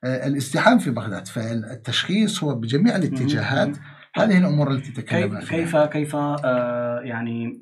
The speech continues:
Speaker 2: من خلال لقائك في العبادي، كيف قيمت شخصيته، وفي نفس الوقت كيف قيمت استجابته مع هذه ال-،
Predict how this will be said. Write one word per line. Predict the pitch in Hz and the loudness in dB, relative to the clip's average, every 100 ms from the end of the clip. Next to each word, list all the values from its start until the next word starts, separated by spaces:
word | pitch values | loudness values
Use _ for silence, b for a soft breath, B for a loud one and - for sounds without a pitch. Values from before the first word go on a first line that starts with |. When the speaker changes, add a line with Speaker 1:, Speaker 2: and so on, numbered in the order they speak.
| _ 131 | _ -6
Speaker 2:
من | 120 | -4
خلال | 131 139 127 | -2 0 0
لقائك | 113 131 127 110 113 107 | 0 0 -2 -2 -4 -6
في | - 123 - | -6 -8 -4
العبادي، | 113 110 120 117 | -4 -2 -4 -4
كيف | 110 143 135 | -4 -4 -4
قيمت | 131 117 120 127 120 | -6 -6 -4 -4 -6
شخصيته، | 117 - 139 127 123 | -8 -6 -6 -4 -4
وفي | 117 123 123 123 151 | -4 0 0 0 -4
نفس | - | -4
الوقت | 139 143 147 139 139 | -2 -2 -2 -4 -4
كيف | 156 156 151 | -2 -2 0
قيمت | 147 147 131 147 143 147 143 147 B B B B B - | -2 -2 0 0 0 -4 -4 -6 B B B B B -14
استجابته | - 143 131 139 165 175 160 | -6 -4 0 0 0 0 0
مع | 139 135 127 151 | 2 2 2 2
هذه | 139 135 143 131 | 0 -2 -2 0
ال-، | 135 135 | 0 0